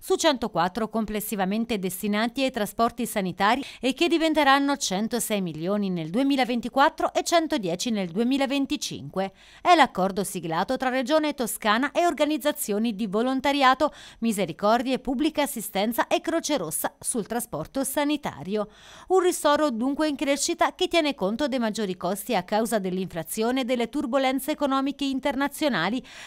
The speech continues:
per l'acquisto dei carburanti e il rinnovo del parco veicoli, ma che aiuterà a sostenere anche le maggiori spese del personale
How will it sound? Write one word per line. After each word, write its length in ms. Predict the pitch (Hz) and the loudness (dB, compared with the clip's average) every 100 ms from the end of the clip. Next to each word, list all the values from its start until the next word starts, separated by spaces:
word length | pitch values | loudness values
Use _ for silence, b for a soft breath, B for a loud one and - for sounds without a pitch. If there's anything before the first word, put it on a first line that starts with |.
| B | B
per 180 | 330 311 | 4 6
l'acquisto 500 | 247 - 202 - 196 | 4 2 -4 -2 -4
dei 100 | 156 | -4
carburanti 640 | 151 135 165 214 - 320 | -8 -6 0 0 2 2
e 40 | |
il 40 | 302 | 2
rinnovo 460 | 294 240 208 247 | 2 2 2 2
del 180 | 233 214 | 0 0
parco 340 | - 233 - | 0 0 0
veicoli, 560 | 277 269 277 - 302 294 240 | 0 0 -2 2 2 2 -2
ma 140 | 302 | -2
che 100 | 302 | -2
aiuterà 420 | 277 294 220 214 | -4 0 2 4
a 60 | 202 | 2
sostenere 580 | 180 - 190 202 196 - | 0 -6 -4 -4 -4 -4
anche 300 | 240 277 262 | -2 -2 -2
le 100 | 214 | -2
maggiori 360 | 165 170 185 214 | -2 -4 -4 -4
spese 380 | - 220 220 214 | -2 -2 -2 -4
del 160 | 180 | -6
personale 580 | 175 165 214 214 226 285 | -6 -6 -2 0 0 0